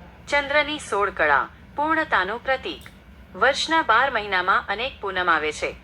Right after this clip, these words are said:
પણ આસો મહિનાની પૂનમ સૌથી ખાસ છે. વરસાદની ઋતુ હવે પૂરી થઈ ગઈ હોય છે. આકાશ એકદમ સ્વચ્છ અને નીલમ જેવું દેખાય છે. એ રાત્રે ચંદ્ર પોતાની સોળ કળાઓ સાથે ખીલી ઉઠે છે.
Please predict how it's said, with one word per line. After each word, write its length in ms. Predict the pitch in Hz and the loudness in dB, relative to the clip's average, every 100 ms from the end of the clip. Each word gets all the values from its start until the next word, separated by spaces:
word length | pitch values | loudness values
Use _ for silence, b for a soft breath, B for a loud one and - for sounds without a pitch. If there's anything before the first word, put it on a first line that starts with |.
| - - | -12 -2
પણ 140 | 311 | 0
આસો 340 | 202 196 - 277 | 2 0 -2 -4
મહિનાની 460 | 240 226 220 226 | -4 0 0 -2
પૂનમ 420 | 220 180 165 185 254 - | -6 -8 -2 -2 -4 -2
સૌથી 340 | 277 269 294 | 0 0 -8
ખાસ 400 | - 262 233 - | -2 2 2 0
છે. 240 | - 151 - - - - 220 | -2 -2 -4 -16 -20 -20 -2
વરસાદની 680 | 233 294 - 339 339 330 | 2 2 2 2 2 -2
ઋતુ 260 | 220 196 254 | -4 -4 -4
હવે 300 | 240 185 254 | 0 0 0
પૂરી 340 | - 202 240 | -4 -6 -6
થઈ 240 | 262 269 254 | 0 0 2
ગઈ 180 | 214 | 0
હોય 200 | 180 156 | 2 0
છે. 260 | 151 160 135 - - - | 0 -4 -6 -10 -14 -2
આકાશ 480 | 190 185 196 240 - - - 285 | -2 2 0 0 -4 -14 -12 -8
એકદમ 340 | 302 330 339 | -6 -4 -4
સ્વચ્છ 460 | 320 226 285 - - | -4 -2 -2 -2 -4
અને 200 | 208 233 | -2 -2
નીલમ 380 | 202 175 175 247 | -4 -2 0 0
જેવું 280 | 196 180 233 | -2 -4 -2
દેખાય 420 | 240 196 214 175 | -4 0 0 0
છે. 320 | - 156 123 - - - | -2 -4 -4 -12 -20 -10
એ 140 | 285 311 | -6 0
રાત્રે 420 | 220 277 277 294 | 2 0 -2 -6
ચંદ્ર 380 | - 190 185 226 | -4 -6 -2 -2
પોતાની 500 | 202 180 190 180 202 | -2 -2 -2 -2 -6
સોળ 320 | - 254 302 | -4 0 0
કળાઓ 420 | 302 196 185 196 | 2 4 4 2
સાથે 400 | 190 165 151 226 | 2 0 0 -6
ખીલી 340 | - - 175 175 | -8 -10 -8 -8
ઉઠે 300 | 156 175 156 | -6 -6 -4
છે. 300 | 170 135 | -4 -4